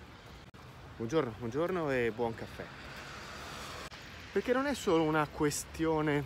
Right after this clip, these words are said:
di uscire dalla zona di comfort, di fare cose diverse, no, a mio parere c'è qualcosa di molto più profondo. Me lo ha fatto venire un bel commento di Susanna Contorzi,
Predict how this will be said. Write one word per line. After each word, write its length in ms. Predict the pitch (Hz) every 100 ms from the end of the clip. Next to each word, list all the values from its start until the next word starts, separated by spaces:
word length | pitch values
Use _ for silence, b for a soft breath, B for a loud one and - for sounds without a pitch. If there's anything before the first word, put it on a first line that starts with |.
| 135
di 80 | 147
uscire 380 | 147 - 190 165
dalla 180 | 143 131
zona 200 | 160 147
di 120 | 131 -
comfort, 500 | 156 147 143 135 120
di 80 | 131
fare 260 | - 139
cose 260 | - 143 131
diverse, 520 | 127 120 104 - 151
no, 180 | 151 147 B B -
a 80 |
mio 160 | 196 240
parere 280 | 254 294 233
c'è 140 | -
qualcosa 360 | 196 185 208 185
di 200 | 165 160
molto 340 | 165 175 160
più 180 | 165 151
profondo. 600 | - 139 - 104 104 110 B B -
Me 100 | 185
lo 80 | 208
ha 40 |
fatto 220 | 226 240
venire 320 | 220 208 190 147
un 220 | 147 151
bel 240 | 214 202
commento 680 | - 175 170 175 139 120 139
di 140 | 127
Susanna 320 | 139 147 175
Contorzi, 760 | 170 175 170 196 196 208 - 240